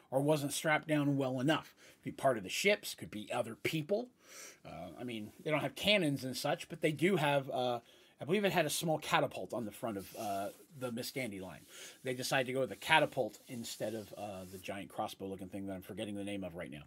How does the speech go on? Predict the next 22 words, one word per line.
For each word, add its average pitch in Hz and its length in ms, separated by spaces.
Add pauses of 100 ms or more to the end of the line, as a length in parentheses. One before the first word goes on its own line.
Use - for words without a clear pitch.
(600)
Um, 123 260
so 208 180
again, 170 360
they're 143 100
gonna 131 200
have 131 120
some 151 200
type 135 160
of 107 140
<laughs> - 0
rocks - 300
or 151 60
something, 147 360
projectiles 131 600
to 131 80
shoot 226 260
from 104 160
that, 98 260
even 135 200
just 127 200
a - 60
few, 156 320